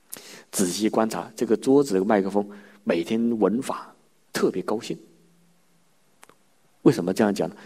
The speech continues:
因为他有见闻觉知，可能一般人听了之后就觉得，“你，你讲的是，你在说什么？他，他又没有眼睛，又没有耳朵，又没有鼻子，他怎么听得懂？”那请问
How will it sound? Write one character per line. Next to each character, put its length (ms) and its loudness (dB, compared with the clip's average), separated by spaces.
因 120 6
为 80 6
他 140 4
有 120 8
见 220 6
闻 140 4
觉 160 4
知， 320 0
可 100 -2
能 240 0
一 80 8
般 160 8
人 160 4
听 160 2
了 60 6
之 80 6
后 160 8
就 100 2
觉 140 2
得 100 -2
，“你， 420 0
你 140 0
讲 240 -4
的 80 0
是， 180 -6
你 100 -10
在 80 0
说 220 -2
什 100 -2
么？ 160 -16
他， 220 0
他 120 6
又 100 8
没 100 8
有 100 12
眼 260 4
睛， 120 10
又 40 10
没 120 10
有 40 10
耳 160 2
朵， 260 6
又 80 8
没 100 10
有 80 12
鼻 220 6
子， 100 2
他 160 0
怎 160 -4
么 180 -2
听 140 -4
得 60 2
懂？” 200 -4
那 60 -2
请 200 -4
问 120 2